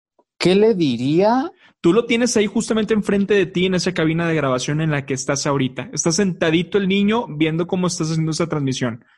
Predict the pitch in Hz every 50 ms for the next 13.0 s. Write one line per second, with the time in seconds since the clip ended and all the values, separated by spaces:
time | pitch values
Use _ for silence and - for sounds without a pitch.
0 | _ - - - - - - 165 190 214 190 190 - 175 170 156 208 - 226 214
1 | - - 175 139 101 92 - - _ _ _ _ _ _ _ - - - 165 -
2 | 196 170 170 175 190 - 196 185 - 160 131 104 92 - _ _ - - - _
3 | - - - 180 - 180 170 160 202 202 214 208 - 190 - 190 - 208 196 190
4 | 190 196 - 185 180 180 180 180 - 160 160 160 165 165 160 160 160 160 160 151
5 | - - 147 147 139 139 135 143 143 156 165 151 - 147 147 151 151 147 147 185
6 | 170 165 160 156 160 151 185 190 220 220 - - _ _ _ _ _ _ _ -
7 | 156 147 - 190 175 180 160 135 127 - - 185 180 139 113 113 113 123 165 240
8 | - _ _ _ _ _ - - - - 185 175 127 98 - _ _ _ _ -
9 | - _ - 170 180 190 185 180 185 196 - 233 220 220 202 196 185 185 190 208
10 | 208 185 - - - - 190 190 185 185 185 - 190 185 170 165 170 180 180 -
11 | - 156 - _ - - - - 156 143 190 190 226 226 226 208 - 208 175 -
12 | - _ _ _ _ _ _ 165 180 180 - 233 214 196 214 208 220 208 190 -